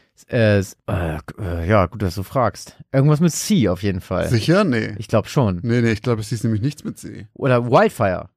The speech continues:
Speaker 2: Wildfire.
Speaker 1: Wildfire heißt
Speaker 2: Ja,
Speaker 1: das.
Speaker 2: genau.
Speaker 1: Ja. <clears throat> Wildfire.
Speaker 2: Wildfeuer.
Speaker 1: Ja.
Speaker 2: Seefeuer. Aber Seefeuer ist geil.
Speaker 1: Seefeuer ist ein cooler,
Speaker 2: Ich find sowieso
Speaker 1: cooles Wort, das stimmt.
Speaker 2: so, ähm, Seefahrersprache, da so, das viel cooler, cooler Begriff, da wurden noch richtig viele Begriffe geschaffen, so
Speaker 1: <laughs>
Speaker 2: hab ich das Gefühl.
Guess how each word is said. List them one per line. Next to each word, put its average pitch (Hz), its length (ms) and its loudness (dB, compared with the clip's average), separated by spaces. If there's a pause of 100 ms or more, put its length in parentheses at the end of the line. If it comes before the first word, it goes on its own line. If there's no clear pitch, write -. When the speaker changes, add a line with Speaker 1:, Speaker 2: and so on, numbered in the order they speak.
(100)
Speaker 2:
Wildfire. 160 580 0
Speaker 1:
Wildfire 139 500 2
heißt 92 180 -2
Speaker 2:
Ja, 135 160 0
Speaker 1:
das. 104 80 -6
Speaker 2:
genau. 120 280 -2
Speaker 1:
Ja. 110 160 -4 (260)
<clears throat> - 540 -8
Wildfire. 92 580 -2
Speaker 2:
Wildfeuer. 110 760 -4 (600)
Speaker 1:
Ja. 101 120 0
Speaker 2:
Seefeuer. - 540 -8 (300)
Aber 104 160 0
Seefeuer 131 340 2
ist - 140 -8
geil. 110 220 -4
Speaker 1:
Seefeuer 143 340 2
ist 135 100 -2
ein 135 60 -10
cooler, 147 260 2
Speaker 2:
Ich 135 60 2
find 151 120 4
sowieso 151 300 4
Speaker 1:
cooles 202 120 6
Wort, 110 320 -2
das 101 100 -14
stimmt. 95 240 -10
Speaker 2:
so, 156 500 2
ähm, 139 380 0 (680)
Seefahrersprache, 123 960 -2
da 127 180 0
so, 127 120 -4 (200)
das 131 200 0
viel 175 460 -6
cooler, 143 600 2
cooler 147 220 -2
Begriff, 139 220 -2
da 127 180 2
wurden 156 160 4
noch 151 140 0
richtig 160 200 -6
viele 170 280 -4
Begriffe 143 400 -2
geschaffen, 117 460 -4
so 147 120 4
Speaker 1:
<laughs> 113 280 2
Speaker 2:
hab 104 60 -4
ich 107 80 -12
das - 100 -18
Gefühl. - 360 -14